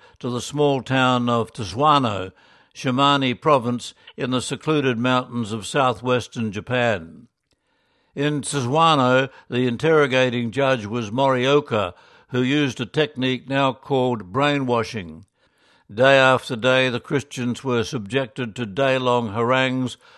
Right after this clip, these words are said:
on the Shinto religion, loyalty to the emperor, and the contradiction of a Japanese following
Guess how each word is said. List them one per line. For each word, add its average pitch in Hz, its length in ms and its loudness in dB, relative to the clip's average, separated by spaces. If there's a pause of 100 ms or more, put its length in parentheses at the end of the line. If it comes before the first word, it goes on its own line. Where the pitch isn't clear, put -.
on 123 180 2
the 117 80 -2
Shinto 127 480 0
religion, 120 640 -2 (320)
loyalty 131 720 4
to 107 120 -4
the 113 160 -4
emperor, 120 520 2 (260)
and 120 260 0
the 113 280 -2
contradiction 117 1000 0
of 107 140 -2
a 110 60 0
Japanese 113 640 -2
following 123 600 0